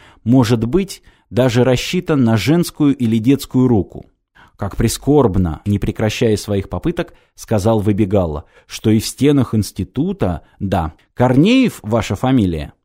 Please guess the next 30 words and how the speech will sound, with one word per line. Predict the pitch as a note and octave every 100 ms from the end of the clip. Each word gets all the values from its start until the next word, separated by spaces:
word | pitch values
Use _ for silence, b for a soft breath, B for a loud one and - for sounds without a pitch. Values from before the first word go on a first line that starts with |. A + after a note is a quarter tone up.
| _ _ -
Витька | F#2 G2+ D#3+ - B2+
позеленел, | - F#2 F#2+ F2 F2+ A2 F3 F#3+ _ _
и | G#2+
я | F#2+ G2
понял, | - C3 D#3 F3 E3+ _ _
что | - -
сейчас | G2+ - F#2 - C#3 E3
начнётся | - G#2+ - F#2+ G#2+ B2 A#2+
нечто | G#2 F#2 - -
страшное. | G2+ - F2+ C#2+ - C#2+ C3 _ _ _ _ _
«Амвросий | A2+ B2+ F#3 F#3 F3
Амбруазович», | - C#3 D3+ B2+ F#2 F2 - - -
быстро | G2+ A2+ G#2+
спросил | G2+ - G2+ - G2+
я, | F2+ - _
«откуда | B2 - - G#3+
такая | F3 E3+ F3 D3+
дивная | C3+ C3+ A2+ A#2+
вещь? | A#2 E2 - - _
Ваше | F#2+ B2+ F#3+ G#3
изобретение?» | D3 B2+ B2+ G#2 E2 D2 - _ _ _ _ _ _ -
Выбегалла | F#2 G#2+ G#2+ G2 D#3 F#3+ F#3
спрятал | - - C3+ B2+
часы | G#2 A#2 -
в | G#2+
карман | - F#2 G#2 E3 F3
и | G#2
подпёр | G2 F#2 - B2+ A#2+
бока | F#2+ - G2
руками. | G2 - D#2+ D2